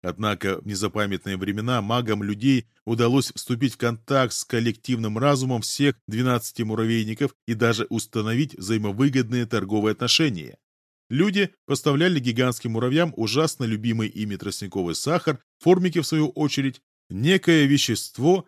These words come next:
содержащееся в половых железах трутней, именуемое янтарной камфорой. Так называемая янтарная камфора примечательна тем, что сама по себе является мощным афродизиаком, иными словами,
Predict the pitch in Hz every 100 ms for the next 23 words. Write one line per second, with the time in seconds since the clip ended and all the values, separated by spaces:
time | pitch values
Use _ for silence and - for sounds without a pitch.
0 | _ - 120 123 131 196 - 175 156 -
1 | 139 - 131 139 156 110 120 120 143 139
2 | - - 165 196 180 156 - _ 113 120
3 | 143 190 175 156 147 139 - 110 110 104
4 | 127 123 120 113 98 - 123 101 - 85
5 | 73 - _ _ _ _ _ _ _ _
6 | _ 104 101 110 98 120 123 120 110 107
7 | 104 101 110 110 120 107 107 98 - 165
8 | 151 113 92 80 _ _ 101 120 - 175
9 | 143 131 113 - 180 165 - _ - 131
10 | 120 135 175 143 123 131 156 123 135 139
11 | 123 123 117 135 - 123 113 110 - 113
12 | 101 90 110 160 156 160 - - 90 123
13 | 160 - 143 139 139 143